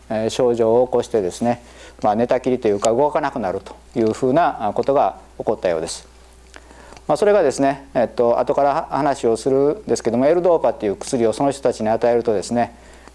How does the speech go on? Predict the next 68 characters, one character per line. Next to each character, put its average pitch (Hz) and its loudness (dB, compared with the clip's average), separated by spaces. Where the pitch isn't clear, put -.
え 107 0
ー、 - -6
そ - -4
の 135 0
う 131 0
ち 135 -2
の、 147 0
あ 107 -4
ー、 - -20
か 139 -2
な 143 2
り 139 2
の 127 0
人 123 0
が、 151 2
ま 143 0
あ、 - -2
目 117 0
覚 131 2
め 107 -4
た 90 -2
と - -16
い 120 -6
う 110 0
ふ 123 -2
う 117 0
な 113 0
こ 107 -2
と 107 -2
で、 156 2
え 107 2
ー、 - -6
ア 127 2
ウ 127 2
ェ 123 4
イ 113 -2
ク 110 -6
の 104 -6
目 117 0
覚 120 0
め 117 -4
と 95 -4
い 92 -2
う 95 -4
ふ 107 -6
う 110 -4
な 127 0
本 113 -2
を 135 2
こ 127 -4
の 110 2
オ 120 4
リ 120 2
バ 120 2
ー・ 117 2
ザ 117 2
ッ - -4
ク - -14
ス - -14
と - -6
い - -2
う - -2
人 107 -2
が、 139 -2
ま 117 -2
あ、 95 -2
そ 117 -4
の、 104 0